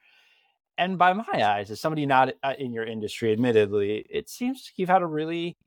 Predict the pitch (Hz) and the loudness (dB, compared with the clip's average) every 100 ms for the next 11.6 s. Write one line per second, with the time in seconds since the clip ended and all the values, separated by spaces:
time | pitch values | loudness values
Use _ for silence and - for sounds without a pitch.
0 | _ _ _ _ _ _ _ _ - 156 | _ _ _ _ _ _ _ _ 0 2
1 | 147 147 160 143 - 135 131 - 135 127 | 4 4 2 -2 0 2 2 -2 -2 0
2 | 123 - 139 123 - - 139 131 135 - | -2 -4 -6 -6 -8 -4 -2 0 -2 -2
3 | 233 254 120 107 - 113 - 107 104 92 | 2 4 2 -2 -6 -6 -6 -10 -8 -8
4 | 98 101 117 151 - - 156 147 - 147 | -4 6 6 6 -2 -6 -6 -4 -2 0
5 | 120 113 123 131 135 127 123 123 131 123 | 2 4 6 8 6 6 2 0 0 -2
6 | 120 - 131 123 - 127 123 123 110 113 | -2 -4 -2 -2 2 4 4 4 0 2
7 | 113 107 - - 113 117 110 123 117 113 | 2 0 -2 -2 0 0 -2 0 0 0
8 | 101 104 104 110 113 113 _ _ _ 117 | 2 2 4 0 -2 -6 _ _ _ -18
9 | - 123 110 104 107 120 110 104 104 - | 0 4 4 6 6 4 2 0 0 -2
10 | 120 117 120 123 - 127 120 117 - - | 0 0 0 -6 -6 -4 -2 -2 -6 -2
11 | 117 117 117 120 117 120 | 0 2 2 4 4 4